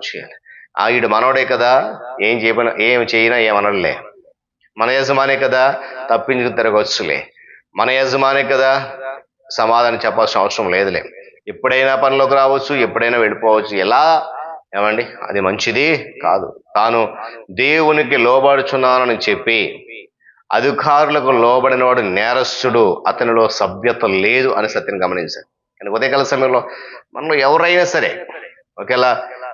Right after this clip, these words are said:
దేవునికి లోబడుతున్నాం కదా, ఈ ప్రభుత్వ అధికారులందరూ, అధికారం దేవుడిచ్చిందే కదా,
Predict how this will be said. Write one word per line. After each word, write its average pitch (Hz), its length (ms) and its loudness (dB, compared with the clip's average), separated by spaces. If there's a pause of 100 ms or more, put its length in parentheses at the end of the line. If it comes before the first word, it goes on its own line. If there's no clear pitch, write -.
(100)
దేవునికి 139 460 2
లోబడుతున్నాం 139 460 2
కదా, 135 400 0 (300)
ఈ 113 40 -2
ప్రభుత్వ 117 360 2
అధికారులందరూ, 120 760 2 (340)
అధికారం 113 400 2
దేవుడిచ్చిందే 120 480 0
కదా, 120 360 0